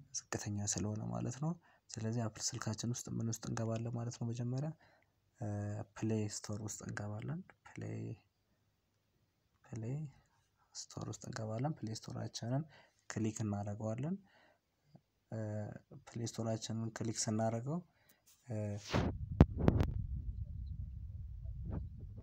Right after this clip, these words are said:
ማለት ነው። ከዛ በኋላ ቪ ፒ ኤን ብለን፣ ቪ ፒ ኤን ብለን እንጽፋለን ማለት ነው።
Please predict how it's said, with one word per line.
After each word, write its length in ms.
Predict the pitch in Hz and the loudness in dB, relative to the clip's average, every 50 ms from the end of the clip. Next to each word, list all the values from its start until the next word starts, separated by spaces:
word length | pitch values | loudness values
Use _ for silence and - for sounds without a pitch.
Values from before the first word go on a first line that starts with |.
| - - - - - - - - - - - - - - - - - - - - - - - - | -8 -8 -8 -6 -6 -6 -6 -6 -6 -6 -4 -2 -2 0 0 -2 -2 -2 0 0 2 8 12 12
ማለት 340 | - - - - - - - - | 12 12 12 12 12 8 -10 -10
ነው። 120 | 170 175 - - - - - _ _ | -10 -10 -10 -14 -20 -20 -20 _ _
ከዛ 180 | - - - - 92 | -12 -8 -6 -4 -2
በኋላ 280 | 104 113 113 117 123 147 185 185 - - - - - - - - _ _ _ _ - | -2 0 2 2 2 2 0 0 -4 -12 -20 -20 -20 -20 -20 -20 _ _ _ _ -8
ቪ 80 | 113 110 113 120 127 131 139 147 - - - _ _ _ _ _ _ _ - | -8 -6 -6 -6 -6 -6 -6 -6 -8 -12 -18 _ _ _ _ _ _ _ -8
ፒ 40 | - 113 113 123 135 147 - - _ _ _ - - | -4 -2 -2 -2 -2 -4 -6 -10 _ _ _ -8 -4
ኤን 200 | 117 113 113 107 101 98 95 | -2 0 0 0 -2 -4 -4
ብለን፣ 300 | - - 104 110 120 120 | -6 -6 -6 -4 -4 -4
ቪ 160 | 110 113 107 | -2 -2 -2
ፒ 160 | 104 - - | -4 -4 -4
ኤን 160 | 110 107 104 101 | -4 -2 -2 -2
ብለን 240 | 101 101 107 117 120 | 0 0 0 0 0
እንጽፋለን 540 | 104 101 - - - 104 101 - 127 135 135 | 0 -2 -4 -6 -6 -6 -6 -4 -4 -2 -2
ማለት 260 | 120 117 117 104 - | -2 -4 -6 -8 -8
ነው። 160 | - 104 104 | -8 -8 -8